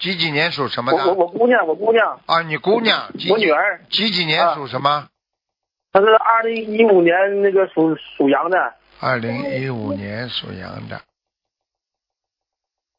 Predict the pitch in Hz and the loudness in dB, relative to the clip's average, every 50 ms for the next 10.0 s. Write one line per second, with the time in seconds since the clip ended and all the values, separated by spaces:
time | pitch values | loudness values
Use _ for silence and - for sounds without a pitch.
0 | _ _ - 113 117 120 120 120 123 131 135 131 123 110 101 98 101 101 107 117 | _ _ -12 -10 -8 -6 -6 -6 -6 -6 -6 -6 -6 -6 -8 -8 -8 -8 -8 -10
1 | 120 110 - - - 95 95 101 98 98 95 - 113 - 104 101 - - - _ | -10 -10 -12 -14 -14 -14 -14 -12 -12 -12 -12 -14 -14 -14 -16 -18 -18 -20 -20 _
2 | _ _ _ _ _ _ _ _ _ _ _ _ _ _ _ _ - 98 107 110 | _ _ _ _ _ _ _ _ _ _ _ _ _ _ _ _ -10 -8 -4 -2
3 | 113 117 113 113 110 104 101 101 101 98 92 92 90 90 82 85 90 - - - | -2 0 0 0 0 -2 -4 -6 -8 -8 -10 -12 -14 -16 -18 -20 -20 -20 -20 -20
4 | - 135 139 - - _ _ _ _ _ _ _ _ _ _ _ _ _ _ _ | -20 -20 -20 -20 -20 _ _ _ _ _ _ _ _ _ _ _ _ _ _ _
5 | _ _ _ _ _ _ _ _ _ _ _ _ _ _ _ _ _ _ - - | _ _ _ _ _ _ _ _ _ _ _ _ _ _ _ _ _ _ -2 2
6 | - 131 139 147 151 - - 170 190 202 190 160 - - - 208 196 165 131 120 | 2 4 4 4 2 2 0 0 2 2 2 0 -2 -4 -2 -2 0 0 2 0
7 | 110 - - 185 165 131 104 113 98 87 85 85 - 101 - - 117 113 110 104 | 0 2 0 0 0 -2 -4 -4 -6 -6 -6 -8 -10 -16 -14 -10 -8 -8 -6 -8
8 | 98 98 - _ _ _ _ _ _ _ _ _ _ _ _ _ _ _ _ - | -10 -12 -16 _ _ _ _ _ _ _ _ _ _ _ _ _ _ _ _ 2
9 | 156 165 165 160 165 160 160 160 170 170 170 214 208 233 247 233 160 101 - | 2 4 2 2 -2 -4 -4 -2 -2 0 0 2 2 2 2 2 0 -2 -8